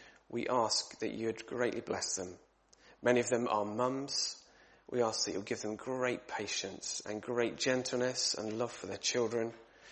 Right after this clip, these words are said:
With so many things to organise and sort out, we pray that you'll give them energy and help them. And Lord, as parents, help us to live the gospel to our children. Help us to show them what it is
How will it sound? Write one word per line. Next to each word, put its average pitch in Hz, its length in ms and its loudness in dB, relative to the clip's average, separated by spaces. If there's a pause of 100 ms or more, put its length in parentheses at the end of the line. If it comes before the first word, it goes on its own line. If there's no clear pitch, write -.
(300)
With 127 140 4
so 156 200 10
many 147 180 10
things 143 360 6
to 127 220 4
organise 151 800 8
and 110 320 0
sort 135 420 4
out, 104 180 4
we 117 120 2
pray 160 340 -2
that 143 80 2
you'll - 80 2
give 110 220 -2
them 101 180 -2
energy 120 580 2 (1000)
and 110 160 0
help - 300 0
them. 95 260 -2 (520)
And 117 120 6
Lord, 123 120 8
as 123 120 4
parents, 127 500 6
help 131 240 2
us 123 160 2
to 127 80 0
live 127 240 2
the 139 80 2
gospel 123 380 2
to 127 160 4
our 120 80 6
children. 98 440 0 (2500)
Help 120 160 -2
us 110 100 0
to 110 80 0
show 110 240 6
them 110 160 2
what 107 140 2
it 104 100 2
is 101 320 0